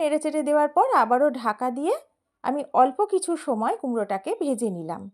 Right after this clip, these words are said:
দেখুন অনেকটাই কমে গেছে, কুমড়োটা কিন্তু সেদ্ধও হয়ে গেছে। আমি একটু দেখে নিচ্ছি,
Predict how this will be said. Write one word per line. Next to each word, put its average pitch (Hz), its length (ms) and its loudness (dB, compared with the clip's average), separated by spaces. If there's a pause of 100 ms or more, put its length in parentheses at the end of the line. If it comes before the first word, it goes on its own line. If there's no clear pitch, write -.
(180)
দেখুন 240 240 -2 (100)
অনেকটাই 247 460 0
কমে 262 200 0
গেছে, 262 260 0 (120)
কুমড়োটা 214 380 -2
কিন্তু 220 180 -6 (100)
সেদ্ধও 240 460 -2
হয়ে 233 200 0
গেছে। 190 240 -4 (800)
আমি 285 220 0
একটু 285 160 -6 (120)
দেখে 254 280 2
নিচ্ছি, - 360 -4